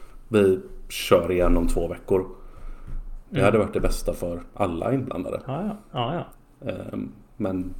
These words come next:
Speaker 1: det går ju inte. Vad fan ska vi göra, liksom?
Speaker 2: Nej. Nej.
Speaker 1: Nästa, nästa omgång börjar två veckor senare. Då finns det ingen plats, liksom.
Speaker 2: Nej, men exakt. Vi kan inte flytta den in på nästa år, för då, då börjar det att bli tjockt. För då ska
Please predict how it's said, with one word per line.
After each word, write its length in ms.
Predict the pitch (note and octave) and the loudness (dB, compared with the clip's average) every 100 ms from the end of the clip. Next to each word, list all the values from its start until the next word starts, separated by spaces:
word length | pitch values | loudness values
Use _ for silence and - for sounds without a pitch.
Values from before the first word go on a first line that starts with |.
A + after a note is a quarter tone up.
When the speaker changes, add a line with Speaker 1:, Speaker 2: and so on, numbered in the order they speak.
| - | -2
Speaker 1:
det 100 | G2+ | 0
går 260 | F#2 - | 0 0
ju 60 | B2 | -2
inte. 160 | C3 - - - | -4 -8 -16 -14
Vad 140 | G#2+ | -12
fan 120 | - G2+ | -8 -6
ska 120 | F#2 | -4
vi 80 | F#2+ | 0
göra, 360 | G2+ F2+ F2+ | 0 0 0
liksom? 200 | B2 G#2 | -2 0
Speaker 2:
Nej. 160 | C3 - - - - - - - - | -2 -4 -14 -20 -20 -20 -20 -20 -14
Nej. 160 | - - - - - | -10 -10 -12 -20 -6
Speaker 1:
Nästa, 600 | A2 - - F#2+ G2 G2+ | -4 -4 0 2 0 -4
nästa 400 | G#2 - G2 G2+ G2 - - | -8 -2 0 0 -2 -14 -10
omgång 420 | A2 G2 F#2 F#2 | -6 -4 -2 -2
börjar 240 | F2+ E2+ | -2 -4
två 240 | G2 A#2+ G2 | 0 0 2
veckor 140 | F#2+ | -2
senare. 440 | F2+ F#2+ F2 G2+ A#2 | -2 0 0 -2 -4
Då 180 | G#2 G2 - - - | -8 -10 -10 -14 -16
finns 420 | - - - - | -14 -10 -8 0
det 60 | B2 | 2
ingen 220 | F2+ - | 2 -2
plats, 340 | A2 - - | -8 -12 -16
liksom. 200 | - - - - - _ - _ | -16 -16 -20 -20 -20 _ -20 _
Speaker 2:
Nej, 220 | C#3 C#3 | -2 0
men 120 | C#3 B2+ | 0 -2
exakt. 340 | B2 B2+ B2+ B2+ | -2 -4 -4 -6
Vi 80 | |
kan 160 | B2 B2+ | -4 -4
inte 120 | - | -6
flytta 400 | - C3 - C3+ | -4 -4 -2 0
den 200 | C#3 B2 | 2 0
in 140 | A#2+ B2 | -2 -4
på 100 | B2+ | -4
nästa 440 | B2 - - C3+ | -4 -6 -2 2
år, 360 | C3 A#2 A#2+ - | 2 2 -2 -8
för 80 | - | -4
då, 340 | B2 B2 A#2+ | -2 0 -2
då 160 | A#2+ A#2+ | -4 -4
börjar 280 | A#2+ A#2+ A#2+ | -2 -2 0
det 100 | A#2+ | -2
att 100 | A#2+ | -2
bli 220 | A#2+ A#2 | -2 -2
tjockt. 540 | - A2 - - - - - | -2 -4 -6 -18 -18 -12 -6
För 80 | |
då 100 | B2+ | -4
ska 200 | A#2+ B2 | -4 -6